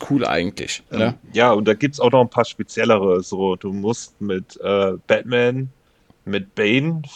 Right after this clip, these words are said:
Speaker 2: äh, mit einem Backbreaker fertig machen oder so. Weil er in den Comics ihm ja mal das Rückgrat gebrochen hat. Und,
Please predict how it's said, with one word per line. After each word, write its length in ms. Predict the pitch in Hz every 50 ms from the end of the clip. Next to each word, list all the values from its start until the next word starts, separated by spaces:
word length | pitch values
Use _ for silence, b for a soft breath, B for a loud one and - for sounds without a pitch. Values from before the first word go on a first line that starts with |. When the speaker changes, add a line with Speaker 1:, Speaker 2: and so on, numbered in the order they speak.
| - -
Speaker 2:
äh, 320 | - 95 104 107 104 101 98
mit 240 | 107 107 110 95 -
einem 200 | 120 117 113 98
Backbreaker 680 | - 127 123 - - 117 107 104 - - 110 101 98
fertig 400 | - - - 104 - 104 - -
machen 320 | 95 95 - 110 107 98
oder 300 | 80 73 78 98 95 95
so. 240 | - 98 78 71 - _ _ _ - - -
Weil 240 | - 98 104 104 95
er 140 | 85 101 104
in 340 | 104 104 - - 110 107 107
den 100 | 107 101
Comics 400 | - - 131 123 120 117 - -
ihm 180 | - 113 113
ja 160 | 110 107 98 92
mal 240 | 98 92 92 90
das 320 | 90 92 87 - - - -
Rückgrat 320 | 113 107 - 101 92 -
gebrochen 440 | - 110 95 - 98 95 - 95 92
hat. 240 | - 82 - - -
Und, 180 | - - -